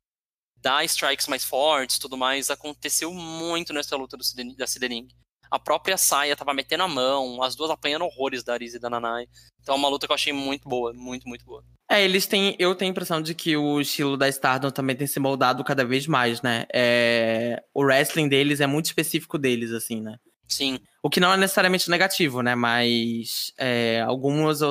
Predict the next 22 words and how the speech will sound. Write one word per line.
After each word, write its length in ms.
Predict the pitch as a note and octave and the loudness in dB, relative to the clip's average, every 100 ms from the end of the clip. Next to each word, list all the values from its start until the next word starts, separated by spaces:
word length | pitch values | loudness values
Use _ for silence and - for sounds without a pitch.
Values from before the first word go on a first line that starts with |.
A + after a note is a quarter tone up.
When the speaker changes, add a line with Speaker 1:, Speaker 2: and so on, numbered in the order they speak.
| C#3+ | 0
Speaker 2:
algumas 340 | C#3 C3 C#3+ D3 | -2 0 -2 -2
lutadoras 440 | D3+ D3+ C#3 C#3 | -2 -2 -2 -4
específicas 580 | C3+ - - B2+ - C#3 | -4 -6 -6 -6 -4 0
eu 100 | C#3+ | 2
acho 180 | C3+ - | 2 2
que 60 | |
acabam 480 | D3 C#3 C#3 C#3+ C#3+ _ _ _ - | 0 0 0 -2 -4 _ _ _ -8
sendo 1160 | - D3 C#3 C#3+ C#3 C#3 C#3 C3+ C3 B2 A#2 | 2 2 2 2 2 2 2 2 2 2 0
subestimadas 760 | A#2+ - F3+ F#3 A#3+ F#3 D3 B2+ | -2 0 2 2 4 4 4 0
mesmo, 280 | B2+ A#2 A#2+ | 0 0 0
né? 140 | A#2 | -2
Por 160 | A#2 A#2+ | -2 -2
esse 640 | A#2+ - A#2+ A2+ A2 A2 C3 - | -2 -2 -2 -2 -2 -6 -14 -6
linha 240 | C3 C3+ | 0 2
editorial, 560 | B2+ A#2+ C3+ B2+ B2+ A#2+ | 2 0 2 4 4 4
digamos 400 | A#2+ A#2+ A#2 B2+ | 0 0 0 -2
assim, 240 | - - | -4 0
Speaker 1:
Sim, 160 | C#3+ D3+ | 2 2
Speaker 2:
da, 80 | A#2 | 0
da 200 | - - | 0 -2
Speaker 1:
sim. 100 | C#3+ | -2
Speaker 2:
empresa. 280 | A2+ A2 | -2 -4